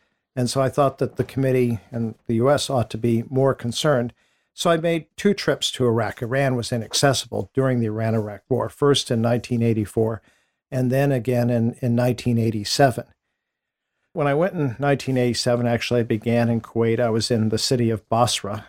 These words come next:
uh, on the heaviest day of shelling by the Iranians and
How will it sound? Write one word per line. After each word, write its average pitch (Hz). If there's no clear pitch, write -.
uh, 117
on 113
the 104
heaviest 120
day 113
of 104
shelling 110
by 107
the 104
Iranians 107
and 98